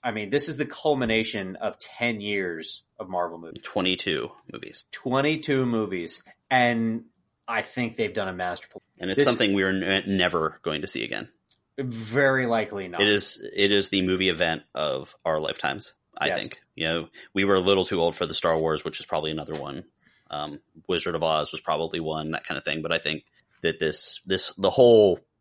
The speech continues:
Speaker 2: thing going to, will go down in history in some way, shape, or form, and won't ever be matched. I just, I don't think it can.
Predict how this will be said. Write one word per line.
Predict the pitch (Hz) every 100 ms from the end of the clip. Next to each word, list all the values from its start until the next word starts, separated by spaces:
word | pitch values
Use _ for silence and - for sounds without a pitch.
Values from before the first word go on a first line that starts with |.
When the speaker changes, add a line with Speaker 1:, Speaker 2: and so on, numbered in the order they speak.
| _
Speaker 2:
thing | - 85 78 78 _ _ _ -
going | 85 80
to, | 73
will | 90 78
go | 76
down | 62 65 -
in | 78
history | 80 71 82 80
in | 80
some | 80
way, | 78
shape, | - - -
or |
form, | - 60 - _ _ _
and | 90 87
won't | 85 -
ever | 80 69
be | 53
matched. | 50 - - - -
I | 69
just, | - -
I | -
don't | 78 -
think | -
it | -
can. | - -